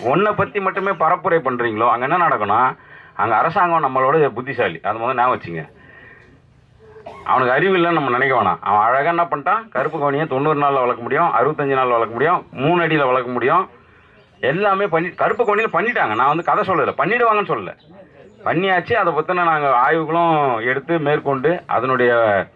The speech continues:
அஹ், விளைவுகள் என்னன்னா, நாங்க வந்து ஒரு எஸ் ஐ டியோட, மத்த காலேஜோட சேர்ந்து ஆய்வும் பண்ணிட்டு இருக்கிறோம். அதை நானு ராமன்லாம் சேர்ந்து, ஓ, அந்த பக்கமும் சண்டை பண்ண வேண்டியிருக்கு. அரசியல் என்பது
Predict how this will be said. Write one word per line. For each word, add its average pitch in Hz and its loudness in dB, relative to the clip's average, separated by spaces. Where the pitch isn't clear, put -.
அஹ், 113 -2
விளைவுகள் 165 0
என்னன்னா, 147 0
நாங்க 139 2
வந்து 139 4
ஒரு 123 4
எஸ் 123 0
ஐ 143 2
டியோட, 120 0
மத்த 113 -2
காலேஜோட 143 2
சேர்ந்து 139 0
ஆய்வும் 143 2
பண்ணிட்டு 135 -4
இருக்கிறோம். 87 -4
அதை 82 -14
நானு 120 -2
ராமன்லாம் 107 0
சேர்ந்து, 95 -6
ஓ, 165 0
அந்த 160 0
பக்கமும் 196 -2
சண்டை 180 0
பண்ண 147 0
வேண்டியிருக்கு. 82 -4
அரசியல் 165 0
என்பது 160 2